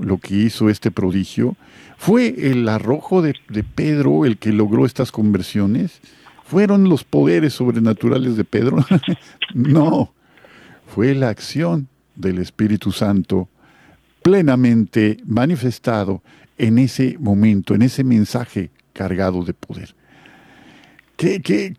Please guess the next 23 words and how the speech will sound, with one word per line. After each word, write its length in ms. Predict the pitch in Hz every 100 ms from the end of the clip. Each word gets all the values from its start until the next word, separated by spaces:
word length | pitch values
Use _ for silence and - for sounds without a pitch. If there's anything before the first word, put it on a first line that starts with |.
| -
qué 200 | 185 190
fuertes 520 | - 202 165 131 113
palabras, 720 | - 127 123 123 120 113 101
Jairo, 320 | - 120 107
qué, 320 | - 156 - -
qué 160 | 160
fuerte 720 | - 151 156 139 147 135 139
es 240 | - - - _ _ 113
reconocer 720 | 127 120 120 120 - 147 127
que 260 | 139 135
es 180 | 143 -
Él 300 | 135 139 127 _ -
y 100 | 139
no 360 | 127 135 143 170
nosotros, 840 | 156 - 113 98 123 131 - - _ _ _ _ _ _ -
no 300 | 95 113 165
nosotros, 680 | 143 - 104 - 120 117 - _ _ - - - - -
quien 300 | 107 110 113
es, 140 | 107
eh, 560 | - 135 101 101 107 -
quien 320 | - 107 110 117
hace 400 | 139 147 143 123 - _ _ _ _ _ -
que 440 | 127 123 139 -